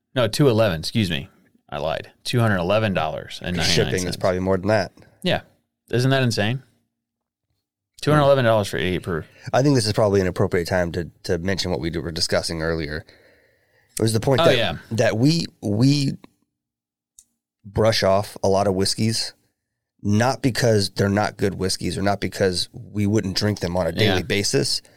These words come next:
Speaker 2: It's just that we can't justify drinking them on a daily basis for the price that they are. The secondary
Speaker 1: Yeah.
Speaker 2: market and, and, and the, the, the, the, the prices over M S R P with the other whiskeys out there that are more affordable, it's just really hard to justify.
Speaker 1: Yeah.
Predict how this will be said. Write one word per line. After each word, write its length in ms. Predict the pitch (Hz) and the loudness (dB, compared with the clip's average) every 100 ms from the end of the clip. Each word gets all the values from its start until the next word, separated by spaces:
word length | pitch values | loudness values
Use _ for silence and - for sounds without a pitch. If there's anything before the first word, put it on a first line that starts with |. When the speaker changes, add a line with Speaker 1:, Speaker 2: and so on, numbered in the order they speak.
| - | -6
Speaker 2:
It's 120 | - | -2
just 140 | - - | -2 0
that 200 | 110 - _ _ | -2 -4 _ _
we 500 | 98 151 139 139 151 | -12 -6 0 2 2
can't 340 | 123 127 98 | 0 0 0
justify 460 | 92 104 101 92 95 | 0 0 0 0 0
drinking 320 | 85 101 95 | 0 -2 0
them 140 | 98 92 | 0 0
on 80 | |
a 60 | 90 | -2
daily 240 | 87 90 90 | -2 -2 -2
basis 320 | 87 82 90 | -4 -4 -6
for 120 | - | -8
the 100 | 85 | -10
price 420 | - - 90 85 | -12 -4 -2 -2
that 140 | - - | -6 -8
they 160 | 71 | -8
are. 200 | - - 123 | -8 -12 -6
The 100 | - | -2
secondary 440 | - 131 135 123 | 0 2 2 2
Speaker 1:
Yeah. 40 | |
Speaker 2:
market 420 | 110 104 101 104 - | 2 0 0 -2 -2
and, 220 | 95 87 | -4 -2
and, 340 | - 92 87 - | -4 -4 -4 -6
and 180 | 92 90 | -6 -4
the, 220 | 87 90 - _ _ _ - | -6 -6 -12 _ _ _ -12
the, 360 | 87 85 - - _ _ _ _ 87 | -8 -8 -10 -18 _ _ _ _ -12
the, 280 | 95 92 - - - | -4 -2 -2 -10 -8
the, 120 | 101 | -6
the 140 | 117 | -4
prices 460 | - - 117 104 85 | -4 0 0 0 -2
over 220 | 87 92 | 0 0
M 160 | 85 95 | 0 -2
S 140 | 92 | -2
R 140 | 92 | -2
P 280 | 85 98 95 - _ _ _ _ _ _ _ | -2 -2 -2 -6 _ _ _ _ _ _ _
with 120 | 101 | -2
the 120 | 101 - | -2 -2
other 160 | 131 120 | 2 2
whiskeys 320 | 117 - 107 | 2 2 2
out 160 | 113 | 2
there 160 | 110 110 | 2 0
that 180 | 101 92 | 2 0
are 60 | |
more 180 | 92 98 | 0 0
affordable, 460 | 90 104 107 113 113 | 0 2 2 0 -2
it's 140 | - - | -4 -2
just 180 | 117 | -2
really 140 | 107 107 | 0 0
hard 240 | 92 95 | 0 -2
to 60 | 85 | -4
justify. 560 | - 85 - - 82 76 | -4 -4 -4 -2 -2 -2
Speaker 1:
Yeah. 140 | 92 | -8